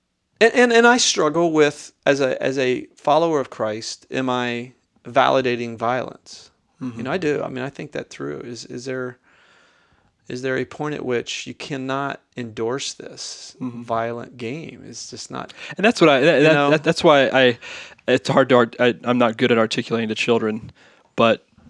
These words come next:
Speaker 2: um, I don't work with children. That's one of the reasons probably why. Um, but if I could tell Gunnar and he could understand it in some way, and I keep trying to and etching away at it in my parenting,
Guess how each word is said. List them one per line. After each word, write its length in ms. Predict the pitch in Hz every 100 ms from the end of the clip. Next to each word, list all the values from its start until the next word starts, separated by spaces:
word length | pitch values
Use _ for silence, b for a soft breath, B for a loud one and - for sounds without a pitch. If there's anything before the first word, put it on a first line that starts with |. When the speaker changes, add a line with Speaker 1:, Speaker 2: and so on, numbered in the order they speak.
| -
Speaker 2:
um, 520 | 123 110 101 - 101 113
I 200 | 107 92 _
don't 200 | - 104
work 200 | 123 135 -
with 80 |
children. 400 | - 107 113 110 - -
That's 280 | - 113 -
one 60 | 110
of 40 |
the 60 | 110
reasons 300 | 113 131 117
probably 240 | 117 110
why. 360 | 110 120 110 - B B B B
Um, 540 | 120 113 107 113 - - _ _
but 380 | 135 135 131 - _ _ _ _ _ b b b b _ _ _ _ _ _ _
if 120 | 127 143
I 80 |
could 140 | 135 123
tell 220 | 170 151
Gunnar 200 | 131 117
and 80 | 117
he 60 |
could 100 | 123
understand 440 | 117 110 - 131 120
it 40 |
in 120 | 104 110
some 260 | - 127
way, 120 | 110 107
and 80 |
I 60 | 107
keep 360 | - - 131 -
trying 340 | - 120 113
to 160 | - 110
and 80 | 110
etching 260 | - 113
away 260 | 110 113 110
at 120 | 107
it 40 |
in 120 | 104 110
my 120 | 113
parenting, 580 | - 113 110 - 113